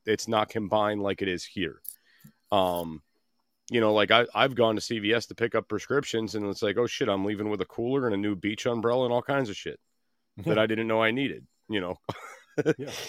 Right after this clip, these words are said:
Speaker 2: Why is,
Speaker 1: Um,
Speaker 2: why is that a thing? You know, you have to ask yourself, "Why is that a thing?" Like, I'm here to, <laughs> I'm here to regulate my insulin,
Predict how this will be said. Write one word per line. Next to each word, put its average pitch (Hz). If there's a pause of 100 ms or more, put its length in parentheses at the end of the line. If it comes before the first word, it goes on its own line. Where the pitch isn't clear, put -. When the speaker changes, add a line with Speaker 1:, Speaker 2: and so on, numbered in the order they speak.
Speaker 2:
Why 117
is, 143
Speaker 1:
Um, 110
Speaker 2:
why 160
is 143
that 135
a 107
thing? 110 (220)
You 92
know, 110 (140)
you 104
have 113
to 120
ask 120
yourself, -
"Why 131
is 131
that 127
a 107
thing?" 98 (440)
Like, 95
I'm 113
here 123
to, 95 (1160)
<laughs> - (540)
I'm 131
here 139
to 123
regulate 107
my 95
insulin, 95